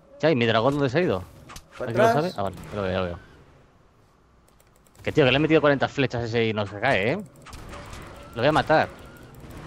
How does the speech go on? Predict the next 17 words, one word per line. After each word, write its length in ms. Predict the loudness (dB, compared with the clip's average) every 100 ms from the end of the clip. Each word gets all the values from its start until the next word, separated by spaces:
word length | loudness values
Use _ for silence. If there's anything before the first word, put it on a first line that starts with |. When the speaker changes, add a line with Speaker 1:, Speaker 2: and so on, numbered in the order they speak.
| -18 -18 -20 -12
Speaker 1:
¿O 60 | -6
no? 180 | -4 -6 -12 -20 -18 -18 -18 -18 -20 -18 -14
Speaker 2:
No 180 | -10
lo 120 | -10 -10
sé. 240 | -8 -10 -10 -18 -20 -20 -20 -20 -20 -20 -20 -20 -20 -16
Speaker 1:
Ah, 180 | -10 -2
Speaker 2:
Puede 200 | 2 4
Speaker 1:
ya, 60 | 4
Speaker 2:
ser 120 | 2
Speaker 1:
ya. 40 | -2
Speaker 2:
que, 140 | -4
que 120 | -4 -2
como 200 | -2 -2
no 120 | -4
estemos 480 | -4 -2 -2 -4 -10
tu-, 160 | -14 -14 -16 -12
usando 600 | -4 -2 0 -2 -6